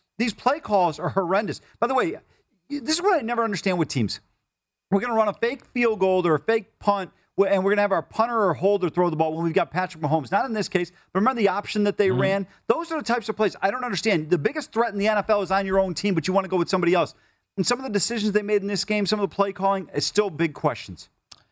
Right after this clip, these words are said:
Speaker 2: And then finally, Jimmy G is who you thought he was. But at the end of the day, wasn't about the forty-niners defense simply not being good enough.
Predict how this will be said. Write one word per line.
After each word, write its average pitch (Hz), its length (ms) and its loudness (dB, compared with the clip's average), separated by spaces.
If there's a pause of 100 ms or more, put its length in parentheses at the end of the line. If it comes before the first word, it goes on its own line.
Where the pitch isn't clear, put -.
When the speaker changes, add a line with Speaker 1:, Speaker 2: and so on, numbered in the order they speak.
(340)
Speaker 2:
And 139 140 0
then 170 140 -2
finally, 113 580 -4 (720)
Jimmy 226 300 0
G 165 340 0
is 127 180 -4
who 139 300 2 (100)
you 117 80 0
thought 117 380 -2
he - 180 0
was. 101 540 -2 (440)
But 131 120 0
at 156 200 -6
the 156 140 0
end 214 120 -2
of 202 100 -2
the 175 80 0
day, 131 420 -2 (240)
wasn't 202 360 -2
about 139 380 -2
the 123 60 -6
forty-niners 135 760 0
defense 127 480 0
simply 127 340 -2
not 117 340 -2
being 123 220 0
good 110 180 2
enough. 80 380 -8